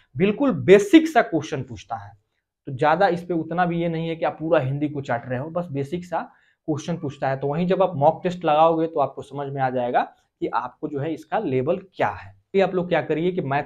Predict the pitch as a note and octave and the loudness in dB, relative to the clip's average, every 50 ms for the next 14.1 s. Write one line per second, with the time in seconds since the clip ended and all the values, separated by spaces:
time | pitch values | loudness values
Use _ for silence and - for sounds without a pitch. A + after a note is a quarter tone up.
0 | - - D3 D3 D3 D3 D#3 - - A#2+ C3 C3 C#3 C#3 B2+ C3 C3 C3 - - | -6 -6 -4 -2 0 0 0 0 0 0 0 0 0 2 2 0 0 -2 -6 -8
1 | C#3 B2+ - - B2 C3+ C3 - C3 B2 - D#3 D3+ D#3 C3+ C3+ C#3 C#3 - - | -8 -8 -8 -8 -8 -8 -8 -6 -6 -4 -4 -4 -4 -4 -4 -4 -4 -4 -4 -6
2 | B2+ B2+ - C#3 C3 C#3 C3+ C3+ A2 A2 - - - D#3 C#3+ C3+ B2+ B2+ - C3+ | -8 -6 -6 -6 -6 -6 -6 -6 -8 -8 -8 -10 -6 -2 0 0 0 0 -2 -8
3 | C#3+ D3+ - _ _ _ _ - C#3+ C#3 C#3 C#3 C#3 C3+ C3+ D#3+ D#3 D#3+ D3+ D3+ | -10 -10 -10 _ _ _ _ -6 -4 -4 -4 -4 -6 -6 -4 -4 -4 -4 -4 -6
4 | - - - C3+ C3 C3+ D3+ D3 C#3+ C#3 - C#3+ C3+ B2+ - - C3 C3 - B2 | -6 -6 -6 -6 -4 -2 0 0 -2 -2 0 -2 -2 -2 -4 -6 -10 -6 -4 -2
5 | B2+ C3+ C3 C3 B2+ B2+ B2 B2 B2 B2 B2 C3 C3+ - - - A2+ A#2 A#2+ A#2+ | -2 0 2 2 0 2 2 2 2 2 2 0 -4 -6 -4 -2 -2 -2 -2 -4
6 | - - D3+ F3 F3 E3+ F3 F3 F3 - D#3 C#3+ B2+ C3 B2+ B2 A#2 A#2 - - | -6 -4 -4 -4 -4 -4 -6 -8 -6 -4 -4 -2 0 0 0 0 -2 -4 -6 -6
7 | A2+ A2+ A#2 A#2 A#2+ _ - D3 C#3+ D#3+ E3 E3+ F3+ F3+ F3+ F3+ E3+ E3+ E3 D#3+ | -6 -6 -6 -8 -10 _ -14 -12 -10 -8 -6 -4 -4 -4 -4 -4 -4 -4 -4 -4
8 | - F#3+ E3+ E3+ D#3 D3+ D#3+ D#3+ D#3+ D3 C#3+ D#3 D#3+ D#3 D3+ C#3 C#3 C#3+ C#3 C#3 | -4 -4 -4 -4 -4 -6 -6 -6 -8 -8 -8 -8 -8 -6 -4 -2 -2 -2 -2 -2
9 | C#3+ B2+ - - - - D3 D3 D3 - - - - - C3 B2 B2 A#2+ - A#2 | -6 -10 -10 -12 -10 -6 -6 -6 -6 -6 -8 -8 -6 -6 -6 -6 -6 -6 -8 -12
10 | A2 G#2+ G#2+ G#2 - - G#2+ A2 _ _ _ _ _ _ _ _ _ - B2 B2 | -14 -12 -14 -16 -18 -20 -20 -20 _ _ _ _ _ _ _ _ _ -8 -4 -2
11 | C3+ D#3 E3+ F3 - F3 F3 F3 F3 F3+ - - C3 D3 D3 - _ _ _ - | -2 -2 -2 -2 -2 -2 0 2 2 0 0 0 -2 -4 -4 -6 _ _ _ -12
12 | C3 C3 C#3+ D3 C#3 C#3+ C3+ C3 C#3 C#3+ D3 D3 C#3+ D3+ D3 D3 D3 C#3+ C#3+ - | -8 -6 -6 -6 -6 -6 -6 -6 -6 -6 -6 -6 -6 -8 -6 -6 -8 -10 -10 -10
13 | - - A#2 B2+ B2+ - C3 - C#3 C3 - B2 B2 - D3 C#3+ C#3+ C#3 C3+ C3+ | -10 -8 -8 -8 -10 -10 -12 -12 -10 -10 -10 -10 -8 -8 -8 -8 -8 -8 -8 -10
14 | - | -12